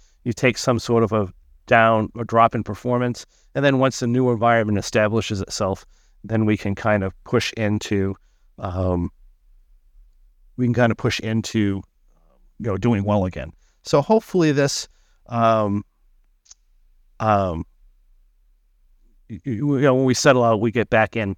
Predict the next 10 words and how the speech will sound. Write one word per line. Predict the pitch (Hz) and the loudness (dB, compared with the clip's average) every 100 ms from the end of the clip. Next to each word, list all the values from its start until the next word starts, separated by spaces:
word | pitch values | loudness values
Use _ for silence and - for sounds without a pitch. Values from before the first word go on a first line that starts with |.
| _ - | _ -8
'cause | 107 92 | -8 -4
I | 123 | -2
haven't | 127 170 143 | 2 2 2
hit | 143 - | -2 0
that | 123 - | -2 -2
thousand | 107 117 139 | -2 0 0
number, | 131 131 135 127 | -2 -2 -4 -4
and | - 107 101 92 - | -8 -8 -8 -8 -10
I've | 101 95 | -8 -4
been, | 104 | -4